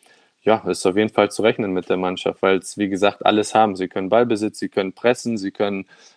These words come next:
ähm, auch mal hoch und lang durch einen Ercan Kara, einen super Spieler, der, äh, als Wandspieler fungiert. Ähm,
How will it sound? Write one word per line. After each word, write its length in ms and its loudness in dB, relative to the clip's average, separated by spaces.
ähm, 640 0
auch 220 -6
mal 220 -2
hoch 200 -4
und 100 -8
lang 420 -2
durch 200 -6
einen 200 -8
Ercan 340 -2
Kara, 280 2
einen 100 -4
super 260 -4
Spieler, 340 0
der, 440 2
äh, 40 -4
als 200 -4
Wandspieler 400 0
fungiert. 500 0
Ähm, 520 0